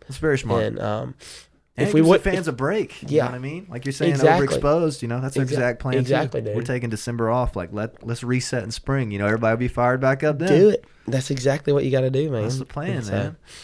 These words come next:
Speaker 1: Well, shit, dude, it's been great to talk to you a while. This might be the longest
Speaker 2: Thank
Speaker 1: episode I've
Speaker 2: you.
Speaker 1: done in a minute. It was
Speaker 2: Re-,
Speaker 1: just going
Speaker 2: how
Speaker 1: so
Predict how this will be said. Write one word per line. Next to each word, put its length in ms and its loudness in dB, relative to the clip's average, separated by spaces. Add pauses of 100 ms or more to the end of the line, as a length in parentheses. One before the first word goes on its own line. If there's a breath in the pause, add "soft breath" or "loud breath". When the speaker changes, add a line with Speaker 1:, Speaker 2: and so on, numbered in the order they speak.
Speaker 1:
Well, 80 -2
shit, 260 -4
dude, 240 2
it's 120 2
been 180 -4
great 300 2
to 80 -10
talk 300 4
to 80 0
you 100 6
a 20 2
while. 180 8
This 160 2
might 220 2
be 60 2
the 100 4
longest 320 4
Speaker 2:
Thank 120 4
Speaker 1:
episode 200 2
I've 80 2
Speaker 2:
you. 40 -6
Speaker 1:
done 180 0
in 80 -4
a 40 -4
minute. 320 0
It 80 2
was 120 2
Speaker 2:
Re-, 20 2
Speaker 1:
just 120 -6
going 160 4
Speaker 2:
how 80 4
Speaker 1:
so 80 6